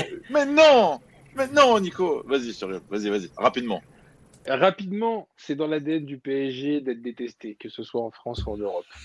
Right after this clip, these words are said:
Speaker 2: Donc, de toute façon, il faudrait qu'un jour, le club aussi assume ça, euh, dans les biosphères et, euh, effectivement, arrête de chercher l'amour des autres, un peu comme Djokovic au tennis, et, euh,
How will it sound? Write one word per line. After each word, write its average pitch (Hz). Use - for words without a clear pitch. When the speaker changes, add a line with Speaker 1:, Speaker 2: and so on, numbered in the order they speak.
Speaker 2:
Donc, 123
de 147
toute 160
façon, 147
il 135
faudrait 139
qu'un 131
jour, 151
le 170
club 165
aussi 156
assume 127
ça, 127
euh, 113
dans 117
les 120
biosphères 117
et, 104
euh, 104
effectivement, 117
arrête 127
de 127
chercher 131
l'amour 123
des 117
autres, 127
un 123
peu 147
comme 127
Djokovic 127
au 120
tennis, 107
et, 127
euh, 107